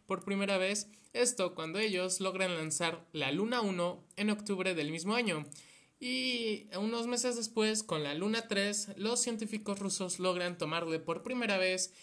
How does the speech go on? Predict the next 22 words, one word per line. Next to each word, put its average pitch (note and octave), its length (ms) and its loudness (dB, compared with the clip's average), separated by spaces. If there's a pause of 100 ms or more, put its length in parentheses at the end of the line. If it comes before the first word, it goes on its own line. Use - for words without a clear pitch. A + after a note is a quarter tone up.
(140)
una A#3 220 0
fotografía F#3+ 680 -2
a - 140 -8
la D3+ 160 -8
cara F3 280 -2
oculta D#3 380 -6
de E3 80 -2
la G3 140 0
Luna, A3 340 -2 (380)
que, A3+ 500 2
bueno, G3 520 0
en F3 120 -4
caso E3 260 -4
de D3 120 -6
que E3+ 80 -6
no F3 100 0
sepan, F3 580 -2
esta F#3 300 -4
cara F#3 540 0 (340)
se D3+ 220 -2
llama E3+ 300 0
oculta E3 600 -2